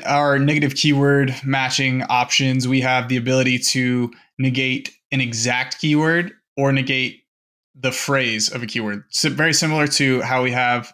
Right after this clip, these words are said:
uh, match types within our, uh, keyword targeting campaigns. We have auto, we have broad, we have phrase, we have ex-, exact. We have a similar setup with, uh, negative keywords. So we can negate the exact term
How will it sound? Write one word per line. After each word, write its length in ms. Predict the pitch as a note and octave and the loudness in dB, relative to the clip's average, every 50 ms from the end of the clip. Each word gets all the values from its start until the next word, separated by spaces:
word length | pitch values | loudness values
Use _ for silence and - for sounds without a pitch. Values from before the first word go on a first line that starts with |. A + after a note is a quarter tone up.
| - | -6
uh, 180 | B2+ B2 A#2+ A2+ | -4 -2 -2 0
match 360 | A#2 B2 B2+ C3 C3 - - | 0 -2 -2 -2 -2 -2 0
types 300 | - D3 C#3+ C3+ C#3 - | 0 0 -2 -2 -4 -4
within 380 | B2+ A#2+ - C3 B2+ B2 A#2+ A#2 | -6 -4 -2 -2 -2 -2 -2 -4
our, 420 | - - A#2+ A#2+ A#2 A#2 A2+ A2 - - _ _ _ _ _ _ _ _ _ _ - | -4 -4 -2 -2 0 -2 -2 -4 -8 -12 _ _ _ _ _ _ _ _ _ _ -4
uh, 240 | B2 A2 G#2+ A2 G#2+ - - - _ _ _ - | -2 0 0 -2 -4 -8 -14 -20 _ _ _ -6
keyword 300 | - D3 C3+ C#3 C#3 C3 | -2 0 0 0 0 0
targeting 300 | C#3 C3+ C3 C3 C3 C3 | 0 0 0 0 0 -2
campaigns. 440 | B2+ C3+ C3 B2+ A#2+ C3 B2+ C3+ C3+ | -2 -2 -4 -2 -2 -2 -2 -2 0
We 80 | B2 | 0
have 240 | G#2+ G2 G2 - - - _ - | -2 -2 -4 -6 -14 -18 _ -6
auto, 520 | E2+ A#2 A#2+ A#2+ A#2 A#2 A#2 A#2 A2+ A2+ | -2 -2 -2 0 -2 -2 -2 -2 -2 -4
we 140 | A2 A2 G#2+ | -4 -4 -4
have 280 | A2 G#2 G#2 G2+ - - | -4 -4 -6 -6 -8 -4
broad, 420 | B2 A#2+ A#2+ A#2 A#2 A#2 A#2 A2+ | -2 2 2 4 4 2 0 0
we 60 | A2 | -2
have 100 | G#2+ G2+ | -6 -6
phrase, 320 | - - A#2+ A#2 A2 A2 A2 | -6 -4 -4 -2 -2 -2 -4
we 60 | G#2 | -4
have 100 | G2+ G2+ | -6 -6
ex-, 160 | A2 G#2 G2+ - | -8 -10 -12 -10
exact. 540 | - A#2 A2 A2 A2 A2 A2 A2 A2 A2 - _ - - _ - | -10 -10 -8 -6 -4 -2 -2 -2 -4 -6 -10 _ -20 -14 _ -2
We 60 | C3+ | -2
have 100 | C3+ B2+ | 0 0
a 60 | B2+ | 0
similar 520 | - - D#3 D3+ D3 D3 C#3+ C3+ B2+ - | 0 0 2 2 2 2 2 2 0 0
setup 440 | - - - B2+ B2 B2 A#2+ A2 - - | -2 -2 0 0 0 0 0 -2 -6 -12
with, 300 | - B2 A#2+ A#2+ A2+ A2+ - _ _ _ _ _ _ _ _ - | -8 -6 -4 -4 -4 -6 -10 _ _ _ _ _ _ _ _ -6
uh, 300 | A#2+ A2 G#2 G2 - - - - | -2 -2 0 0 -2 -4 -8 -8
negative 640 | - A#2+ A#2+ B2 C3 B2 B2 A#2 A2 F#2+ F#2 - - _ _ | -6 -4 -2 -2 -2 -2 -2 -2 -4 -4 -6 -10 -18 _ _
keywords. 420 | - - A2 G2+ F#2+ E2+ D#2+ - - | -10 -8 -6 -6 -4 -6 -6 -4 -4
So 300 | - - A2 G#2+ F#2+ F2+ | -2 -2 -2 -2 -4 -4
we 180 | E2 A2+ B2 | -4 -4 -4
can 260 | A2+ - B2 A2+ G#2+ - | -4 -4 -4 -4 -4 -4
negate 480 | B2 A#2+ B2 A#2+ A#2+ A#2+ A#2+ A#2+ - B2 | -4 -4 -4 -2 -2 -2 -4 -4 -4 -4
the 280 | B2+ B2+ B2 - - | -2 -2 -2 -2 -2
exact 760 | C3 B2+ A#2+ A#2+ A#2 A2+ B2 A#2+ B2 C3 C3+ C#3 - - - | -4 -4 -4 -2 -2 -2 0 -2 -2 -4 -6 -6 -8 -8 -6
term 500 | - E3+ E3+ E3+ F3 F3+ G#3 G#3+ G#3+ G#3+ | -2 -2 0 0 2 2 0 0 -2 -6